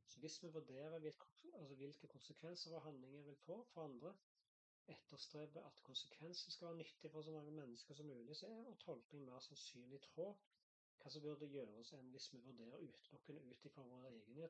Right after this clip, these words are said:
interesse. Så det er jo dette også med at, eh, <clears throat> i forhold til konflikten med nato, altså nato er involvert i forhold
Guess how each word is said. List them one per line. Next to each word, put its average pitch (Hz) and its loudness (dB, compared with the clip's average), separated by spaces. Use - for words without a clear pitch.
interesse. 160 0
Så - 0
det 127 0
er 143 6
jo 151 8
dette 143 2
også 139 4
med 139 6
at, - 0
eh, 135 8
<clears throat> - -2
i 123 -4
forhold 120 0
til - -10
konflikten - -6
med 127 0
nato, - -2
altså 139 0
nato 123 -6
er 131 -4
involvert 131 -6
i 143 -6
forhold 120 -4